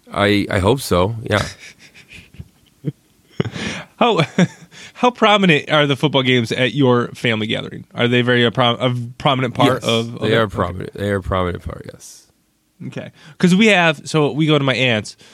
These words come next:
Speaker 2: uh,
Speaker 1: Yeah.
Speaker 2: and it's split, right? There's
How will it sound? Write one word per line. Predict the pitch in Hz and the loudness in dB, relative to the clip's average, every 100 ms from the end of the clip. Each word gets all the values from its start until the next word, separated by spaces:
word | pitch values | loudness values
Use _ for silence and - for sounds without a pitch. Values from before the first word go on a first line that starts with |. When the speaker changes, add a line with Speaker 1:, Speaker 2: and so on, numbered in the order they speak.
| - - | -20 -12
Speaker 2:
uh, | - 117 113 107 104 104 - _ _ _ _ | -2 2 2 2 0 -2 -6 _ _ _ _
Speaker 1:
Yeah. | 113 | -2
Speaker 2:
and | 117 113 110 107 107 - _ _ _ _ _ _ _ _ _ _ _ _ _ - | 0 2 2 0 -2 -10 _ _ _ _ _ _ _ _ _ _ _ _ _ -4
it's | 156 | -4
split, | - - - 170 127 - _ | -2 -4 -2 0 0 -2 _
right? | 139 139 - | -2 -2 -2
There's | 139 127 117 - - | -2 0 0 -4 -12